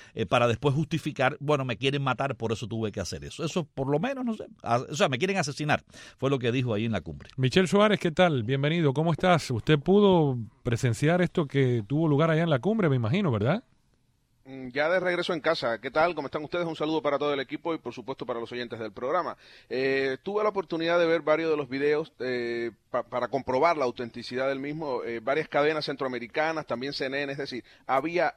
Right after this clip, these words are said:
Speaker 3: hay varias fuentes para ya asegurar de que intentaron, eh,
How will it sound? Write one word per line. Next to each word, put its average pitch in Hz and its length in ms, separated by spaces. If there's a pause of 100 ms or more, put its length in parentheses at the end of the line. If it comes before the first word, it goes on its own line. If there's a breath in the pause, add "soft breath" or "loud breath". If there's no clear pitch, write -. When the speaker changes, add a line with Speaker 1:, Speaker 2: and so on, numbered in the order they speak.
Speaker 3:
hay 160 260
varias 139 320
fuentes 110 460
para 110 320
ya 120 320
asegurar 120 560 (300 soft breath)
de 113 140
que 113 160
intentaron, 127 800
eh, 101 420